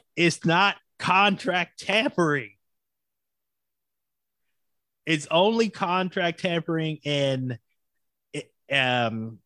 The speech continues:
M L B, N B A, you know, all the sports league, because they have a C B A that <laughs> prevents it. You can do that in real life,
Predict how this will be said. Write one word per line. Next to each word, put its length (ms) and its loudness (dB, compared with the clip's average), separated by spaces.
M 200 2
L 180 4
B, 680 -6
N 240 2
B 240 0
A, 760 2
you 100 0
know, 100 0
all 200 2
the 100 -6
sports 320 -2
league, 200 -6
because 400 -4
they 120 -6
have 180 0
a 60 -2
C 240 -4
B 240 -4
A 140 2
that 220 -2
<laughs> 100 -14
prevents 560 -2
it. 120 -12
You 120 0
can 140 2
do 120 2
that 220 4
in 100 0
real 200 2
life, 440 -2